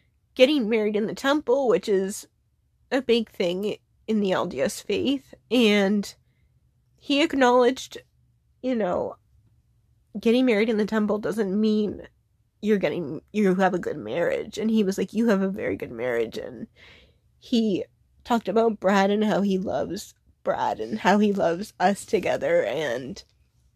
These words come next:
even though Brad did not ask his permission to marry <laughs> me, which my dad was fine with, my mom was not.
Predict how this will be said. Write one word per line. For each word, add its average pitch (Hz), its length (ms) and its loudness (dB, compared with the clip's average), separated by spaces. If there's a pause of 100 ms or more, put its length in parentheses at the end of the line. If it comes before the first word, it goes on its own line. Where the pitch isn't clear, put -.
(1000)
even 226 280 4
though 196 120 4
Brad 190 340 2
did 190 140 -2
not 196 340 2
ask - 320 -4
his 196 180 -2
permission 190 720 0
to 220 120 -2
marry 208 680 6 (260)
<laughs> 480 220 2
me, 285 300 2 (560)
which 294 220 2
my 247 320 6
dad 294 300 6
was 208 180 0
fine 214 260 -2
with, 254 180 0
my 196 140 0
mom 226 300 0
was 214 140 0
not. 214 480 4